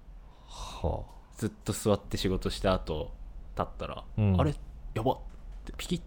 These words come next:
Speaker 2: てなって、
Speaker 1: おう。
Speaker 2: で、まあ、整骨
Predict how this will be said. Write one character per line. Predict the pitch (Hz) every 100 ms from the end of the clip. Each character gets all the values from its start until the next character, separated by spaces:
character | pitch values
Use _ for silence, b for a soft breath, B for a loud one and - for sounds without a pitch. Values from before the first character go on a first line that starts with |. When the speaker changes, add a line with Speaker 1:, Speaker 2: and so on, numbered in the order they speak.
| -
Speaker 2:
て | -
な | 85
っ | - - - -
て、 | 73 - - 110
Speaker 1:
お | 107 98 87
う。 | 98 B B B B B B - - -
Speaker 2:
で、 | -
ま | 139 95 -
あ、 | - - - - -
整 | - 117
骨 | 104